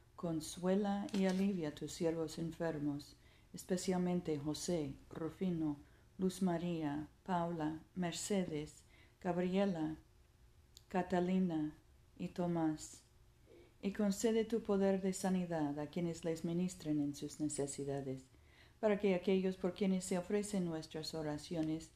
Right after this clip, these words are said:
sean fortalecidos en su debilidad y tengan confianza en tu amoroso cuidado.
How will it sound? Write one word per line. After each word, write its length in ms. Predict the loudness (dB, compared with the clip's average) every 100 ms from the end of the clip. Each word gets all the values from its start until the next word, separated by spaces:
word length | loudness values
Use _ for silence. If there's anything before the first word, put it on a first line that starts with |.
| -20 -20 -20 -20 -20 -20 -20
sean 440 | -2 2 4 2
fortalecidos 880 | 0 0 2 2 0 2 2 2 2
en 160 | 2 2
su 180 | 0 0
debilidad 720 | 0 -2 -2 -2 -4 -4 -8 -20 -20 -20 -18 -10
y 100 | -2
tengan 480 | 2 2 2 0 0
confianza 760 | 0 -2 0 2 2 0 0
en 140 | 0 0
tu 220 | 0 2
amoroso 540 | 0 0 0 -2 -6
cuidado. 560 | -4 -2 0 0 -2